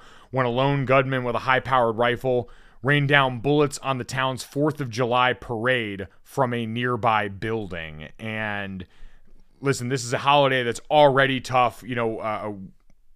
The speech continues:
in a lot of ways,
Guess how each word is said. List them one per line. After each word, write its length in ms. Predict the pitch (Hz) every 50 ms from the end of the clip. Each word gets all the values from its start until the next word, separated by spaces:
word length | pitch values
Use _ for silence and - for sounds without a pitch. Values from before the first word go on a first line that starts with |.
| _ _ _ _ _ _ _ _ _ _ _ _ _ _ _ - _ -
in 80 | 139 135
a 60 | 127
lot 320 | 120 113 127 131 135 131 127
of 120 | 120 110
ways, 720 | 110 123 123 120 120 120 117 110 104 - - - -